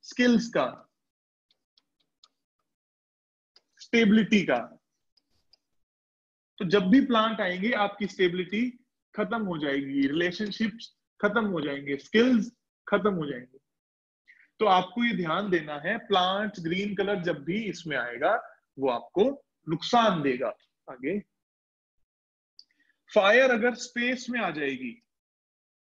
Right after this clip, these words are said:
तो आपको क्या करेगी? Education, आपके गेम्स, आपका depression, इन सभी चीजों को problem create करेगी, वहां पर आग लगा देगी। आग लगाने का मतलब क्या होता है?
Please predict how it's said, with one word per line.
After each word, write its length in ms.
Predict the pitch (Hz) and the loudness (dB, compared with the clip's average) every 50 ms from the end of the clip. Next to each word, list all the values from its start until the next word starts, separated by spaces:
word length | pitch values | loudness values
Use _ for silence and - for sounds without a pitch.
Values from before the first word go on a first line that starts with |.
| _ _ _ _ _ _ _ _ _ | _ _ _ _ _ _ _ _ _
तो 100 | - 208 | 0 2
आपको 320 | 214 202 190 185 - - 202 | 2 2 0 -4 -6 -12 -8
क्या 180 | - 220 202 202 | -4 -4 -4 -4
करेगी? 440 | 202 202 190 185 180 175 202 240 254 - - _ _ _ _ _ - | -4 -6 -6 -8 -8 -8 -8 -8 -10 -10 -14 _ _ _ _ _ -2
Education, 720 | 208 202 180 226 226 240 247 247 - - 277 233 190 147 - - _ _ _ _ _ _ _ _ _ _ | -2 0 0 -2 -2 -2 -2 -4 -2 -2 -4 -4 -4 -8 -12 -18 _ _ _ _ _ _ _ _ _ _
आपके 420 | 165 165 165 165 - - - 180 160 147 135 | -4 -4 -4 -4 -8 -8 -4 -2 -2 -2 0
गेम्स, 580 | 143 190 208 208 196 170 147 135 127 - _ _ _ _ _ - | 0 0 0 0 -2 -4 -6 -10 -16 -20 _ _ _ _ _ -6
आपका 320 | 156 151 - - - 175 | -6 -6 -6 -6 -6 -6
depression, 580 | 147 143 147 147 - 156 147 139 - 139 131 - _ _ _ | -4 -4 -4 -2 -2 -2 -2 -4 -6 -14 -18 -20 _ _ _
इन 140 | 180 175 175 | -14 -14 -10
सभी 300 | 165 - 180 160 185 185 | -4 -2 -2 0 0 -2
चीजों 320 | - - 147 131 139 131 127 123 | -2 -2 -4 -4 -4 -8 -10 -6
को 220 | - 151 175 214 240 - - - _ _ _ _ _ | -2 2 2 2 2 2 -6 -16 _ _ _ _ _
problem 520 | 196 196 190 185 185 170 202 214 220 220 208 | 4 6 6 6 4 4 2 0 0 0 -2
create 360 | 180 190 190 180 180 175 - - | -2 -2 0 0 0 0 0 -2
करेगी, 440 | 170 156 151 143 135 147 196 226 202 | -2 -2 -2 -4 -4 -6 -6 -6 -6
वहां 300 | 180 160 170 156 156 156 | -2 -2 -2 -2 -2 -6
पर 260 | - - 214 226 - - _ _ _ - | 0 0 0 0 0 -4 _ _ _ 2
आग 340 | 196 202 214 220 226 220 220 | 2 4 4 4 4 2 0
लगा 320 | 214 196 170 180 165 160 151 | -2 -2 -2 0 -2 -2 -2
देगी। 340 | 147 147 139 131 139 139 - 151 | -4 -6 -8 -8 -10 -10 -4 -2
आग 180 | 160 175 185 196 | 0 0 0 0
लगाने 300 | 202 196 202 196 202 202 | -2 -4 -4 -6 -6 -6
का 80 | 214 208 | -6 -6
मतलब 320 | 202 196 - 208 202 185 | -8 -8 -6 -6 -8 -6
क्या 140 | - 214 196 | -4 -4 -4
होता 320 | 190 185 185 - 190 196 196 | -4 -4 -6 -4 -4 -4 -2
है? 160 | 214 247 | -4 -6